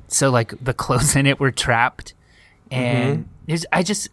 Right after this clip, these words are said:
Speaker 1: I'm stupid for thinking that I would have the skill to put together ikea furniture, 'cause I don't.
Speaker 2: Yeah.
Speaker 1: So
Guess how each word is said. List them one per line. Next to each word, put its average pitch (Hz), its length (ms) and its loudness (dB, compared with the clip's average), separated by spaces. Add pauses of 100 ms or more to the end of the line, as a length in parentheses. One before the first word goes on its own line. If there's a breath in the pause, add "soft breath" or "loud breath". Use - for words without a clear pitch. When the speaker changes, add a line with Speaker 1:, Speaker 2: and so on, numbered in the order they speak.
(120)
Speaker 1:
I'm 170 200 -2
stupid - 480 0
for 170 100 -2
thinking 151 380 -2
that 120 300 0
I 135 160 2
would 131 200 2
have 120 340 0
the 123 60 -6
skill 127 340 -4
to - 120 -12
put 131 180 -6
together 117 280 -2
ikea 110 460 -2
furniture, 170 380 -4
'cause 131 220 -8
I 113 80 -4
don't. 117 260 -4 (360 soft breath)
Speaker 2:
Yeah. 139 300 2 (280)
Speaker 1:
So 147 680 2